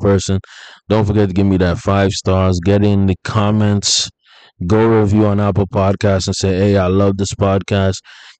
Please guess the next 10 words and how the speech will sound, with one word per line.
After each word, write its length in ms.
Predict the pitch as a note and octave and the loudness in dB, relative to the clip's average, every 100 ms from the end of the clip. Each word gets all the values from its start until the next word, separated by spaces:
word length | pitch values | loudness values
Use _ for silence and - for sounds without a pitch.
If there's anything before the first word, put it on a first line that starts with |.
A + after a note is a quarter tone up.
| - | -2
Give 120 | B2 | 0
me 160 | B2 A2+ | 2 2
ideas. 600 | G#2+ F#2+ G#2 G#2 G2 G2 | 0 2 2 2 2 2
You 140 | A#2+ | 2
know 180 | A#2 A2 | 2 0
my 160 | A2 G#2+ | 0 -2
socials, 500 | - G2+ F#2+ G2 F#2+ | 0 0 0 -2 2
where 160 | G2+ | 2
they 180 | G2+ G2 | 2 2
are. 280 | G2+ F#2+ | 2 0